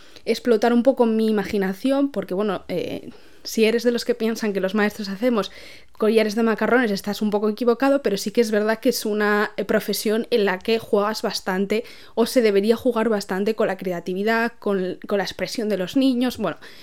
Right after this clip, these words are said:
en definitiva, era una carrera que a mí me interesaba por ese campo. ¿Qué pasa? Eh, a mí no, o sea, cuando yo acabo la carrera, yo me especializo en un máster en competencias digitales y redes sociales, y yo ahí me doy cuenta que yo, o sea, que, que mi mundo, o sea, mi forma de ser,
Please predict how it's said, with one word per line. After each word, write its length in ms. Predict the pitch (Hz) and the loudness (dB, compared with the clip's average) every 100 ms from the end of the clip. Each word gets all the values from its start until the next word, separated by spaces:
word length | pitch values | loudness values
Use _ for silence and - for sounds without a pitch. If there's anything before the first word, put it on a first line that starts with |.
| - - | -10 4
en 120 | 262 | 6
definitiva, 500 | 247 277 262 277 220 | 6 4 4 4 4
era 80 | 220 | 2
una 120 | 254 | 2
carrera 300 | 247 247 262 | 2 2 2
que 60 | |
a 20 | 208 | 2
mí 100 | 214 | 2
me 80 | |
interesaba 500 | 240 240 202 - 233 | 2 2 0 0 -4
por 200 | 240 185 | 0 0
ese 240 | 180 - - | -2 -4 -6
campo. 340 | 160 185 - - - - - - - - | -6 -8 -12 -20 -20 -20 -20 -20 -12 2
¿Qué 140 | 254 | 4
pasa? 420 | 269 269 226 190 - | 4 2 0 -4 -4
Eh, 180 | 202 - | -4 0
a 80 | 214 | 6
mí 140 | 294 | 8
no, 200 | 285 226 - | 8 4 -2
o 60 | 240 | 0
sea, 160 | 240 226 | 0 0
cuando 220 | 196 190 | 0 2
yo 160 | 233 | 4
acabo 260 | 285 277 262 | 2 2 2
la 140 | 214 | 0
carrera, 480 | 196 190 233 233 277 - - - - - - - | 0 0 2 2 -2 -12 -20 -20 -20 -20 -20 0
yo 200 | 277 240 | 4 4
me 80 | 233 | 4
especializo 540 | - 240 233 226 254 | 2 2 2 2 2
en 80 | 220 | 4
un 120 | 220 | 4
máster 360 | 220 220 220 208 | 2 0 0 2
en 140 | 185 | 0
competencias 600 | 190 196 202 226 214 214 | 0 0 0 -2 -4 -2
digitales 520 | 226 233 202 214 208 | 0 0 2 2 2
y 60 | 220 | 0
redes 240 | 214 214 | 2 2
sociales, 460 | - 247 294 277 - | 0 0 2 0 -2
y 100 | 262 | 2
yo 120 | 294 | 6
ahí 100 | 285 | 6
me 100 | 240 | 6
doy 140 | 214 202 | 4 2
cuenta 400 | 202 202 233 233 | 0 -2 -2 -4
que 160 | 190 | -6
yo, 220 | 185 202 - | -2 -2 -2
o 40 | |
sea, 180 | 208 180 | -6 -6
que, 240 | - 185 - | -6 -12 -8
que 140 | - 269 | 0 4
mi 140 | 262 | 8
mundo, 340 | 277 311 302 302 | 10 10 10 8
o 60 | |
sea, 240 | 285 233 175 - - - - - | 4 0 -4 -12 -20 -20 -8 0
mi 120 | 220 | 4
forma 260 | 285 285 | 6 6
de 100 | 214 | 4
ser, 420 | 202 254 233 233 | 4 4 6 4